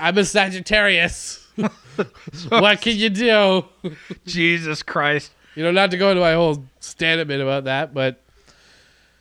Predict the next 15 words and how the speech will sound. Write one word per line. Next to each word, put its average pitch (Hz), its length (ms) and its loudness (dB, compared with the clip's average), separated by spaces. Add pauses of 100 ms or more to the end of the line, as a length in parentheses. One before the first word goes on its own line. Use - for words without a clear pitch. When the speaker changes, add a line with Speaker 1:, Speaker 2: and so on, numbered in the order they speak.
(1400)
Speaker 2:
That's, 139 280 -6
that's 139 280 -8
what 135 240 -8
happens 127 560 -8 (360)
when, 107 500 -12
when, 110 240 -12
when 107 160 -12
you 104 100 -14
let 104 160 -18
women 107 240 -12
in 98 120 -16
charge. 92 380 -20 (720)
Speaker 1:
<laughs> - 80 -12 (960)
What? 160 280 -6
They 143 260 -8